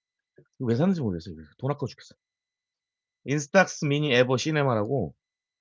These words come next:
이거 지금 구매가 안 돼요. 절판이에요, 절판. 아 절판이 아니라 아 그냥 매진이야, 매진.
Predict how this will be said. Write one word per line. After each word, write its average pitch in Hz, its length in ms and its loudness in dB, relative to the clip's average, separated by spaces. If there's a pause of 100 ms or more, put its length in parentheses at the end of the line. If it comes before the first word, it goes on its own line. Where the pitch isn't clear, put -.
(140)
이거 170 260 0
지금 156 240 -2 (380)
구매가 165 320 6
안 120 140 4
돼요. 147 340 4 (420)
절판이에요, 151 320 2
절판. 104 400 0 (300)
아 92 60 -2
절판이 127 340 2
아니라 107 360 4 (720)
아 76 360 -4 (1120)
그냥 147 280 -2 (640)
매진이야, 143 420 4
매진. 98 460 -2